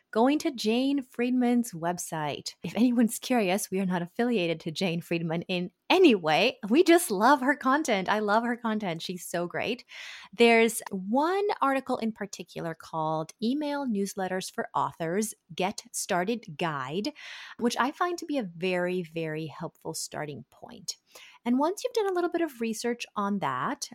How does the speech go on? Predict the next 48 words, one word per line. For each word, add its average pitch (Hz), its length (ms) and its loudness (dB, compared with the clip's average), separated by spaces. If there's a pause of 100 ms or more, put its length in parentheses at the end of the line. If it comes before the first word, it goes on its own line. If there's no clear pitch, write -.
I 208 140 2
recommend 240 520 -2
taking 196 340 -6
a 175 60 -4
look 170 260 -6
at 175 140 -8
the 175 80 -8
newsletters 180 640 -4
you 196 240 -2
subscribe - 680 -4
to. - 220 -10 (460)
Study 262 680 0
what 208 320 -2
is 208 180 -2
most 202 400 -2
appealing 208 640 -4
about 180 280 -2
these 190 200 -4
newsletters 190 640 -2
that 175 120 -4
you 208 220 -2
love, 202 460 -2
that - 120 -6
you 208 160 -2
look 240 180 -2
forward 233 500 -2
to 214 100 -14
seeing 220 440 -2
in 202 140 -2
your 170 240 -4
inbox. - 640 -4 (140)
Imagine, 233 760 4
"Ooh, 302 260 6
if 185 160 0
it 208 100 0
were 208 100 0
me, 226 240 2
I'd 185 140 0
love 185 200 -4
to 208 100 -12
see 220 200 -4
this. 208 440 -2
So 202 120 -2
maybe 202 220 0
my 185 240 0
newsletter 175 480 0
could 175 140 -8
have 151 260 -2